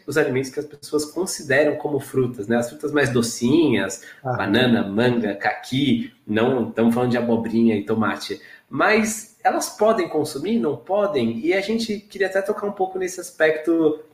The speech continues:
Speaker 1: de quem, de quem é diabético, com resistência à insulina, como que, como que as pessoas conseguem inserir a fruta na alimentação, assim, de uma maneira mais descomplicada? Quais são os principais contextos pra se ter em mente?
Speaker 2: Ah, Guilherme,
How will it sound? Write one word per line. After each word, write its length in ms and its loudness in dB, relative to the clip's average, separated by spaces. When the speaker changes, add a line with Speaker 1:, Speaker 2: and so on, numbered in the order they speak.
Speaker 1:
de 220 -8
quem, 560 2
de 120 -8
quem 140 -2
é 80 4
diabético, 640 2
com 100 -4
resistência 420 -2
à 40 0
insulina, 720 2
como 220 2
que, 680 2
como 260 -2
que 80 -2
as 100 0
pessoas 360 -2
conseguem 600 2
inserir 300 2
a 60 2
fruta 340 -2
na 80 4
alimentação, 760 0
assim, 300 -2
de 100 -8
uma 100 0
maneira 720 4
mais 280 0
descomplicada? 1040 -2
Quais 240 -2
são 160 -2
os 80 0
principais 480 -4
contextos 640 -2
pra 180 -8
se 140 -12
ter 100 -8
em 100 -2
mente? 460 -12
Speaker 2:
Ah, 240 -2
Guilherme, 520 -2